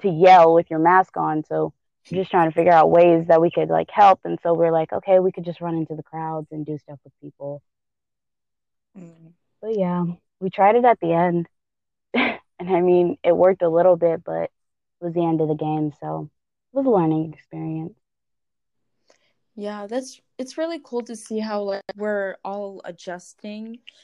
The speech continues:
Speaker 2: to this pandemic. So, school, it's a tradition to have, for seniors to make and decorate their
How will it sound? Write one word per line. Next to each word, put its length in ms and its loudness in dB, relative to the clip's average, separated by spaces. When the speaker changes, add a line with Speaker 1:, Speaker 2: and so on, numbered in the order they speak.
Speaker 2:
to 280 -10
this 460 -10
pandemic. 680 -12
So, 640 -16
school, 340 -10
it's 160 -14
a 60 -16
tradition 840 -16
to 440 -16
have, 400 -8
for 120 -10
seniors 540 -12
to 460 -16
make 340 -10
and 180 -12
decorate 720 -6
their 420 -10